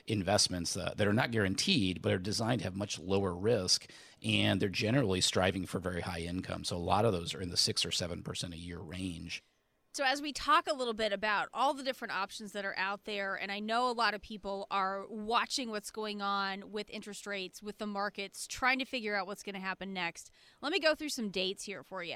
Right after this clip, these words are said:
Speaker 2: Nineteen twenty-nine, nineteen eighty-seven, two thousand one, two thousand eight, twenty twenty. Those were some of the best known market crashes. That's when those took place.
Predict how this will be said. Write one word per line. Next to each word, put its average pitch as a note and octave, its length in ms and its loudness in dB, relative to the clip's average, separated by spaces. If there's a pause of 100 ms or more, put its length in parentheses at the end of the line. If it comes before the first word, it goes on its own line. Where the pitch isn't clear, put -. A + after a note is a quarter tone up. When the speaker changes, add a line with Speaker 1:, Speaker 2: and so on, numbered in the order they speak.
(140)
Speaker 2:
Nineteen C4 560 -2
twenty-nine, G3 800 -2 (280)
nineteen A#3+ 500 4
eighty-seven, F#3+ 760 0
two C4+ 160 -2
thousand B3 340 4
one, G3+ 460 -2
two B3+ 120 0
thousand A#3 360 2
eight, G3+ 380 -4 (280)
twenty C#4 380 0
twenty. G#3+ 500 -2 (360)
Those C4+ 460 2
were D4 140 -2
some B3+ 260 2
of A3 140 -2
the G#3+ 120 -6
best G#3 540 0
known G#3 460 -2
market G3+ 480 -4
crashes. F#3 540 -6
That's G#3 280 -4
when A3+ 80 -8
those G#3 180 -8
took - 240 -14
place. F3 380 -10